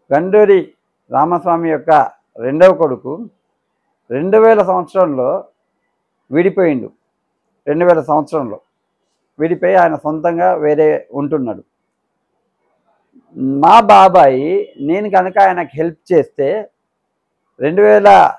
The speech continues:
పద్నాలుగులో చైర్మన్కి help చేస్తే నాకు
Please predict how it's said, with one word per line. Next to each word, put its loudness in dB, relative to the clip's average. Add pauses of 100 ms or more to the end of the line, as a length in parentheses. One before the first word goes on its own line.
(160)
పద్నాలుగులో 2 (140)
చైర్మన్కి -2
help -10
చేస్తే -6 (720)
నాకు 0